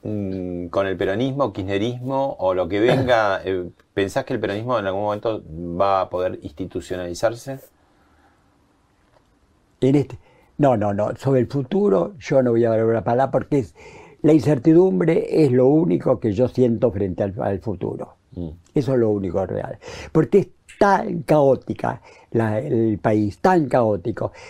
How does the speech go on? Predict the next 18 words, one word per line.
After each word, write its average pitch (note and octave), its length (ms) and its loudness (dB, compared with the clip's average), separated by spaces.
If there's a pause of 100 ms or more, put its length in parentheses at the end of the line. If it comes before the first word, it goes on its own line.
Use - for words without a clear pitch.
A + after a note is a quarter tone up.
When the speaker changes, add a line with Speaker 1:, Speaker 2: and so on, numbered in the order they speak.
(140)
Speaker 2:
tan G3 200 4
caótico F3 500 2
el A#2+ 100 0
peronismo A#2+ 680 0
también, G2 400 -2
porque D3 240 -4
antes G3+ 300 -4
uno - 140 -2
sabía C3 360 2
lo G#2+ 160 2
que - 80 0
era G2+ 100 0
el G2+ 80 -2
peronismo, G2 500 -4 (220)
hoy G3 200 2
no E3 120 0
se C#3 140 -6
sabe, F3 280 -4